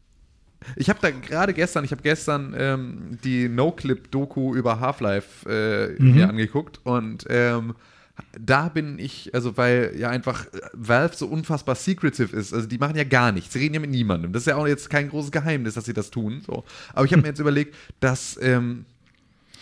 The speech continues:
Speaker 1: das können die nicht mehr machen, wenn Epic jetzt diese Geschichte weiterführt. Also, weil bisher können die sich das nur leisten, die Fresse zu halten und so ruhig zu sein und so halt zurückgehalten,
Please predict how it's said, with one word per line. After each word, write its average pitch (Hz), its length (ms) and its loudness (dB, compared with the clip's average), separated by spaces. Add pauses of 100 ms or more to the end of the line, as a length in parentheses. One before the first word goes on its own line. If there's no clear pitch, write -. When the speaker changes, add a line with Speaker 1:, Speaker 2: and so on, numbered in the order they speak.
(200)
Speaker 1:
das - 180 2
können 185 220 4
die 165 80 2
nicht 143 180 -4
mehr 120 140 2
machen, 131 340 0
wenn 110 120 0
Epic 120 340 0
jetzt 110 200 -2
diese 107 380 2 (580)
Geschichte 117 400 -2
weiterführt. 101 380 0
Also, 123 200 2 (180)
weil 135 140 6
bisher 190 280 2
können 170 220 0
die 151 60 -2
sich 139 180 -4
das 135 180 -6
nur 220 180 2
leisten, 226 540 -2
die 113 80 -2
Fresse 208 320 0
zu 135 140 -6
halten 131 160 0
und 127 100 -4
so 123 80 0
ruhig 233 240 0
zu 170 80 -8
sein 131 220 0
und 123 100 -4
so 139 300 0
halt 131 240 2
zurückgehalten, 123 840 -2